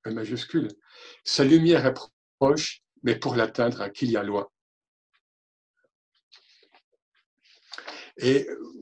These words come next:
vous vous souvenez de, donc, de refrain, hein, euh, Kam laki layla min al ma'ani, liman arafa ma'ana kil qadim. Hein, on, on l'a chanté, euh,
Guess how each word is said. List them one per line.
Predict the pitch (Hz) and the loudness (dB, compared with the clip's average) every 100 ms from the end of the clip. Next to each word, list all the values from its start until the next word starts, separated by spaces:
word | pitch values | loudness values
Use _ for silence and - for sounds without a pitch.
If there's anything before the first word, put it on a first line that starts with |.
| - | -18
vous | 107 110 | -6 -6
vous | 107 113 | -4 -4
souvenez | - 156 127 135 175 | -2 0 4 6 6
de, | 143 123 | 4 -2
donc, | 120 110 | -2 -4
de | 107 | -2
refrain, | 110 120 - 123 131 - - - _ _ _ _ _ _ _ _ _ - | -2 -2 0 0 0 -4 -14 -20 _ _ _ _ _ _ _ _ _ -4
hein, | 113 131 - _ _ - | -2 -2 -6 _ _ -10
euh, | - 107 107 107 110 - | -4 0 0 0 -2 0
Kam | 135 127 | 2 4
laki | 139 131 - | 4 2 0
layla | 127 131 123 123 120 | 2 4 4 2 2
min | 113 113 | 0 -2
al | 110 | -2
ma'ani, | 110 110 139 120 113 - _ _ _ _ | -2 0 0 -2 -4 -14 _ _ _ _
liman | 117 120 117 113 | -2 0 0 0
arafa | 107 123 120 117 - 113 | -2 -2 -2 -2 -2 -2
ma'ana | 123 107 107 107 | -2 -2 -4 -6
kil | - 120 - | -6 -6 -6
qadim. | 110 117 104 87 _ _ _ _ _ _ _ _ | -4 -2 -2 -6 _ _ _ _ _ _ _ _
Hein, | 95 | -10
on, | 98 101 - | -10 -10 -10
on | |
l'a | 101 - | -8 -8
chanté, | - 101 - | -6 -8 -4
euh, | 98 92 85 87 | -4 -4 -8 -14